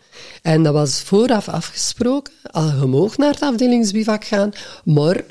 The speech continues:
er wordt wel verwacht, als je dan thuis komt, dat je dan voor honderd procent u mee inzet." En dat was ook mijn bedoeling. Maar wij kwamen daar dan thuis.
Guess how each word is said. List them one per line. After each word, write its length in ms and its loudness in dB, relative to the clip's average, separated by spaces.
er 160 0
wordt 240 -2
wel 220 -2
verwacht, 600 -2
als 220 -2
je 80 0
dan 220 0
thuis 280 0
komt, 300 -2
dat 160 0
je 60 -2
dan 240 -2
voor 120 -2
honderd 400 0
procent 560 0
u 140 2
mee 260 2
inzet." 500 -2
En 160 0
dat 80 2
was 160 2
ook 100 0
mijn 200 2
bedoeling. 580 0
Maar 220 4
wij 120 2
kwamen 380 0
daar 220 0
dan 200 0
thuis. 640 -4